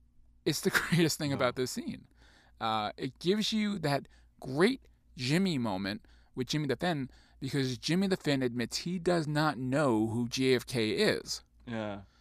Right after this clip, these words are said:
Speaker 1: And then later, Danny doesn't make fun of him because of it, and that is just lovely. You know, that is that connection between the two. I thought it was really good. It created that nutshell of Jimmy right there,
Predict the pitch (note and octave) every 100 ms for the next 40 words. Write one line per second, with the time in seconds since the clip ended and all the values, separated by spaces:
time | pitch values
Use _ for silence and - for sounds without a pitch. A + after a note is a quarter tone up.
0 | - - _ C#3+ C#3 D3+ C#3+ C3+ A#2+ C#3
1 | B3+ F#3+ A#2+ A2+ G#2+ _ - - _ -
2 | C3 E3 F#3 E3 C#3+ C3+ A#2 - A#3 G#3+
3 | C3 A2+ A#2 A2 G#2+ A2 - A#2+ A#2+ A2
4 | D#3+ F3 D3 - G#2+ G2+ E2 C#2+ - -
5 | - - - A#2 G#2+ A2 C#3+ D3 C#3 A#2+
6 | A#2+ G#2+ - A#2+ B2+ D3+ C3+ A#2+ - A#2+
7 | A2 A2+ G#2+ - G3+ F3+ D#3 - C#3 F#3+
8 | G#3+ D3 B2+ A#2+ B2+ - - C3 B2 -
9 | - F#3 G#3 G3 D#3+ C#3+ - B2 B2+ D#3+
10 | - - A#2 A2 G2+ - - - - A2
11 | A2+ A2 C#3+ B2 A2 A#2 C#3 A#2+ B2+ C3+
12 | C3 D2+